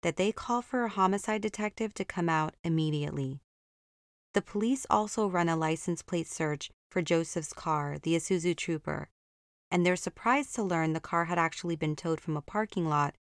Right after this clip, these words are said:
at a strip mall near the Mexican border on the eighth, four days after anyone had last heard from the family. This discovery is confusing for Joseph and Summer's relatives. They have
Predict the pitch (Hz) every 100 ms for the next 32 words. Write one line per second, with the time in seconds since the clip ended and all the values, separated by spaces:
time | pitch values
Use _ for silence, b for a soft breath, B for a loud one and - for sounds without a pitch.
0 | _ - 180 175 - 240 233 240 247 214
1 | 190 175 170 - - 190 170 170 160 156
2 | - 156 156 - 165 147 143 - _ _
3 | _ _ _ _ _ _ - 196 240 240
4 | 190 175 165 - _ _ - 175 175 -
5 | 180 185 175 165 151 170 165 165 170 202
6 | - 190 170 160 165 156 - 156 151 143
7 | 143 151 _ _ _ _ _ _ _ _
8 | _ _ _ - 240 - 277 - 196 196
9 | 220 214 202 - 180 170 160 - - 180
10 | 170 - 175 160 156 147 139 143 _ _
11 | _ _ 208 165 180 175 - 175 165 160
12 | - 165 - 165 156 156 156 147 147 -
13 | 143 147 - - 175 185 208 190 185